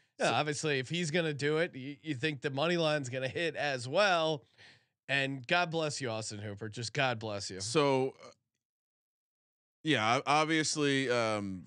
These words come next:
Speaker 2: folks, experts in the com-, in their relative communities, they host Twitter Spaces to discuss the rel-, the latest news. Maybe it's a, a matchup of the
Speaker 1: <laughs>
Speaker 2: weekend if it's a sports thing.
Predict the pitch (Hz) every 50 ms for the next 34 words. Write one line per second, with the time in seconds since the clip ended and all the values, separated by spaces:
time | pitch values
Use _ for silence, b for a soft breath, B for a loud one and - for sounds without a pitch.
0 | - - - - 139 127 127 123 - - - - 113 127 123 - - - 135 127
1 | 120 - 127 117 110 - - 120 107 - 107 113 113 113 113 117 117 110 101 107
2 | 107 107 113 110 - - 113 101 - - - 104 101 98 98 101 98 101 101 101
3 | 101 92 90 90 82 - 90 98 101 92 - - - - 110 101 92 95 - -
4 | - - 95 98 98 90 - - 101 95 90 - - 95 87 85 82 - - -
5 | 110 98 95 95 - - - - - 92 87 87 92 95 92 92 90 82 107 98
6 | 90 90 98 92 92 87 85 - 120 131 139 139 131 131 127 127 123 123 113 101
7 | 95 98 98 98 98 98 92 - - 92 80 - - 95 95 85 82 87 92 110
8 | 117 123 123 208 208 147 120 95 - - - 180 120 120 117 110 - 120 117 110
9 | 101 - 98 - 87 - - - 127 127 127 120 - - 135 123 117